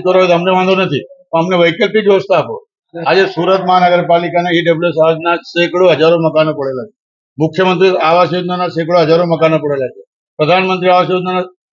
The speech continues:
હજારો મકાન પડેલા છે, સુડાના મકાનો પડેલા છે, ગુજરાત હાઉસિંગ બોર્ડના મકાનો પડેલા છે,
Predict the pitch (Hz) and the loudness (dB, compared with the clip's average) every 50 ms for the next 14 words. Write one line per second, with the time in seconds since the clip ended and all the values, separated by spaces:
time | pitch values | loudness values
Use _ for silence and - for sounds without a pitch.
0 | _ - 147 165 180 180 185 180 175 156 175 175 165 151 160 156 151 143 135 139 | _ -6 -2 0 0 0 0 -2 0 0 0 0 0 0 0 -2 -2 -2 -4 -6
1 | 143 - 151 165 175 190 196 202 190 185 185 175 185 180 180 160 165 165 165 156 | -8 -6 -2 0 2 2 2 2 0 0 0 0 0 -2 -2 0 0 2 2 2
2 | 151 143 214 233 247 - _ _ _ _ - 135 147 175 190 196 180 170 165 160 | 0 -2 -4 -8 -12 -14 _ _ _ _ -10 -4 -2 0 0 2 4 2 2 2
3 | 135 190 185 175 185 185 190 202 196 196 185 165 185 185 185 175 - 175 175 170 | 0 -4 -2 0 0 0 0 0 0 0 0 0 0 0 0 -2 0 2 2 4
4 | 165 160 - - - - | 2 2 0 -4 -10 -20